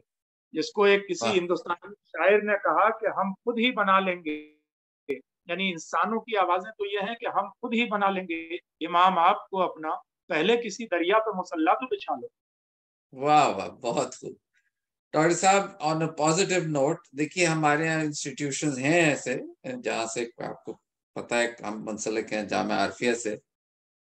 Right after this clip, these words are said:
Speaker 2: जो इस
Speaker 1: जी।
Speaker 2: सोच को, इस फिक्र को और इस रूहानियत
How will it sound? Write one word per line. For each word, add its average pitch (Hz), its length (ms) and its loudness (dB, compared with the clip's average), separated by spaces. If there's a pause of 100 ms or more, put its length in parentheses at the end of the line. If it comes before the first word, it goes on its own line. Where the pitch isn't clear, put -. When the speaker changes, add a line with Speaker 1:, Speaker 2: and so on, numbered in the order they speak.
(140)
Speaker 2:
जो 156 640 6
इस 147 140 2
Speaker 1:
जी। 151 240 2
Speaker 2:
सोच 151 140 2
को, 151 280 0
इस 147 160 0
फिक्र 143 280 -2
को 147 500 0
और 135 140 2
इस 123 160 -2
रूहानियत 123 540 -2